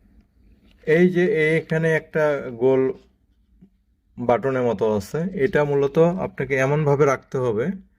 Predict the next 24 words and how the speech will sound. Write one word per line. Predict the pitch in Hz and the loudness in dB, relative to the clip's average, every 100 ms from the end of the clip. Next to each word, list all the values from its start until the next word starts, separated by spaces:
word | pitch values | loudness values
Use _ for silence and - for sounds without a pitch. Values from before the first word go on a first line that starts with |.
| _ _ _ _ _ | _ _ _ _ _
যেন | 120 123 131 | -2 0 0
মিডিলে | 143 131 131 139 131 | 2 0 0 -2 -2
থাকে। | - 107 | -4 -6
পানিটা | 147 139 135 127 | -2 -2 -2 0
এই | 123 | 0
যে | 113 | 0
দেখেন, | 107 95 | -2 -4
ওই, | 110 139 | -4 -2
ওইটার | 151 143 151 | 0 0 -2
মধ্যে | 147 139 | 0 0
বাড়ি | 123 117 101 | 2 2 0
খাচ্ছে, | 107 98 - _ _ - | -8 -14 -20 _ _ -8
ওইটার | 135 143 | -4 -2
মধ্যে | 147 143 | 0 0
বাড়ি | 131 131 143 | 2 2 0
খেয়ে | 143 165 | -2 -2
পানিটা | 147 135 135 | -2 -2 -2
বাইরে | 123 123 123 | 2 0 0
পড়তেছে | 135 147 151 - 101 | -2 -4 -4 -6 -6
না। | 92 95 _ _ _ _ _ _ _ _ _ _ | -8 -10 _ _ _ _ _ _ _ _ _ _
আমাদের, | 127 131 151 147 | -2 2 2 2
আমাদের | 147 151 147 | -2 -4 -2
দরকার | 156 170 151 | 0 0 -2
কুয়াশাটা, | 165 160 147 139 101 | 2 2 2 -4 -8